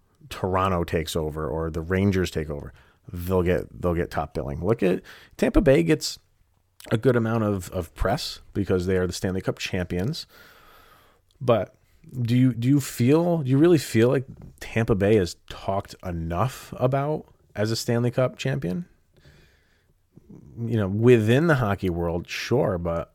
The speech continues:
you still are hearing about, you know, what, what can Boston do? Can Boston turn this around?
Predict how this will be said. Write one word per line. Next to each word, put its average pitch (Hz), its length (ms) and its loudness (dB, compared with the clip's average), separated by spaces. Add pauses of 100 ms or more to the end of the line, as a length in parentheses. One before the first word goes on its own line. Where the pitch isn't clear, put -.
(140)
you 101 220 -2
still 120 580 0
are 92 120 0
hearing 90 280 -2
about, 85 480 -2 (1120)
you 98 100 -2
know, 82 100 -4
what, 85 280 -2
what 110 140 -2
can 127 160 0
Boston 90 460 -2
do? - 200 -10
Can 92 140 -4
Boston 101 420 0
turn 98 220 0
this 90 180 -4
around? 80 320 -8